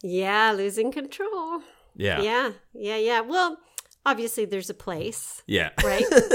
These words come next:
Speaker 1: You probably wouldn't have a lot of listeners if the whole
Speaker 2: Yeah.
Speaker 1: podcast wasn't gibberish.
Speaker 2: Yeah.
Speaker 1: Um, but for me, it's really important that you on your own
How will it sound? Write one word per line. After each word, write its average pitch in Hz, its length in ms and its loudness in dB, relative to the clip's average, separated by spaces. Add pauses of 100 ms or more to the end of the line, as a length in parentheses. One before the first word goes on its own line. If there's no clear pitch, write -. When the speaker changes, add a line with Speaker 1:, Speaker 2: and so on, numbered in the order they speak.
(1120)
Speaker 1:
You 285 200 0
probably 269 360 4
wouldn't 247 260 2
have 233 200 0
a 220 40 0
lot 208 280 2
of 196 100 -4
listeners 208 600 -2
if 196 80 -8
the - 960 0
whole 226 180 0
Speaker 2:
Yeah. 175 60 -2 (140)
Speaker 1:
podcast 226 300 -4
wasn't 220 280 -2
gibberish. 208 400 -4
Speaker 2:
Yeah. 87 320 4 (420)
Speaker 1:
Um, 226 440 4 (540)
but 214 380 2 (720)
for 233 140 4
me, 233 540 4 (100)
it's 214 220 0
really 240 200 6
important 214 440 -2
that - 160 -6
you 214 240 2
on 180 140 -2
your 175 260 -6
own 185 560 0